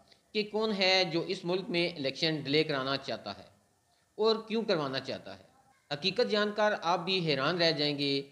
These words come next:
कि कौन सी ताकत है जो इस साजिश के पीछे मुलविस है। आए पहले हसन अयूब, पारिस जानजेब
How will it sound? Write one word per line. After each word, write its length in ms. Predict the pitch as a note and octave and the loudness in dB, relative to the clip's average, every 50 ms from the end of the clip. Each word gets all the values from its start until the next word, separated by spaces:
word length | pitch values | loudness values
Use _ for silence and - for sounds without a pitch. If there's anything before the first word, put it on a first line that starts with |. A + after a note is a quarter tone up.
| - _ _ _ _ _ _ - | -16 _ _ _ _ _ _ 2
कि 180 | G#3 G3+ G3+ | 4 4 4
कौन 300 | F#3 G3 - G#3 A3+ A#3 | 2 2 0 2 2 2
सी 160 | A3+ A3+ A3 | 0 -2 -4
ताकत 360 | F#3+ - F#3+ F3 D#3 F3 F3+ F3 | 0 2 2 2 2 2 0 0
है 440 | E3 D#3+ D#3 D#3 D#3+ D#3+ D#3 D3 C#3 | 2 2 4 6 6 6 6 4 0
जो 160 | E3+ D#3+ E3 | -2 -2 -2
इस 200 | F#3+ G#3+ - - | -4 -6 -6 -2
साजिश 300 | F3+ D3+ C#3 C#3+ E3 E3 | 0 0 0 0 -2 -4
के 140 | - - E3 | -2 -4 -6
पीछे 460 | D3+ - D3+ C#3 C#3 - - D#3 D3 | -4 -4 -4 -6 -6 -6 -4 -4 -2
मुलविस 460 | C#3 C3+ A#2 A2 A2+ G2+ A2+ G#2+ - - | -2 -4 -6 -6 -6 -6 -8 -10 -12 -16
है। 120 | - - - _ _ _ _ _ _ _ _ _ _ _ _ _ B2+ | -18 -20 -20 _ _ _ _ _ _ _ _ _ _ _ _ _ -6
आए 120 | C3+ D3 | -4 -4
पहले 260 | D3+ D#3 D3+ C#3 C#3+ | 0 0 0 2 2
हसन 260 | C3+ B2+ B2 - D3+ C#3+ | 0 0 -4 -4 -4 -4
अयूब, 420 | C#3+ C#3+ C#3 C#3 C#3+ D3+ D3+ - - | -2 -2 -2 -2 -2 -2 -2 -2 0
पारिस 280 | C#3+ C#3 D3+ E3 D#3+ | 0 0 0 -2 -2
जानजेब 580 | D3+ D#3+ D#3 D3+ C#3 C#3+ D3 D3+ D3+ D3+ - | 0 0 0 0 0 2 2 2 0 -2 -8